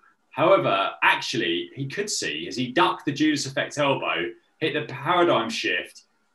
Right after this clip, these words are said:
then removed the eye patch to a gasp from the crowd. He then hit another paradigm shift for the win in twenty-two eighteen to become the second A E W world champion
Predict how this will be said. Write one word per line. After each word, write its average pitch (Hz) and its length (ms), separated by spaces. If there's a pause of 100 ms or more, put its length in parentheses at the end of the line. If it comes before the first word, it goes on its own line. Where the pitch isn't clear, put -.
(140)
then 147 180
removed 151 420
the 151 120
eye 156 280
patch 120 280
to 113 100
a 113 60
gasp 135 480
from 127 100
the 113 120
crowd. 82 440 (300)
He 139 80
then 156 140
hit 151 220
another 175 380
paradigm 98 420
shift 95 300
for 110 60
the 113 100
win 127 260
in - 140
twenty-two 160 560
eighteen 135 320
to - 60
become 120 220
the 110 60
second 139 380
A 127 140
E 127 120
W 117 340
world 117 240
champion 95 600